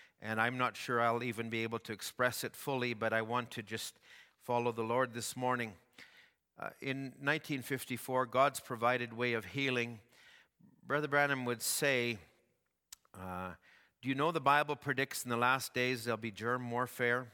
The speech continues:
there'll be diseases that'll break on the people and will fall on everyone without the baptism of the Holy Spirit?" That's a time that's,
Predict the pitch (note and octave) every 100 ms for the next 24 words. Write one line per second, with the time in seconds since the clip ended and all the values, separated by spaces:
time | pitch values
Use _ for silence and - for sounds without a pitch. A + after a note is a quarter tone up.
0 | - - G#2+ G#2 G2+ A#2 A2+ G2+ A#2+ B2+
1 | B2 A#2 A2 A2 G#2 A#2+ - A#2+ A2 -
2 | C3 B2 B2+ B2+ _ - - - _ A2+
3 | A2 A2+ - B2+ B2+ B2 A#2 B2 B2 B2+
4 | A#2+ B2 A#2+ A2+ B2 A#2 A2+ G#2 G#2+ -
5 | - A2+ A#2+ A2+ G#2 B2+ B2 A#2+ - -
6 | A#2+ B2 A#2+ _ - - - - _ _
7 | _ _ _ B2+ C#3 D3 - C3 - F3
8 | D#3+ D3+ C#3 A#2+ - - -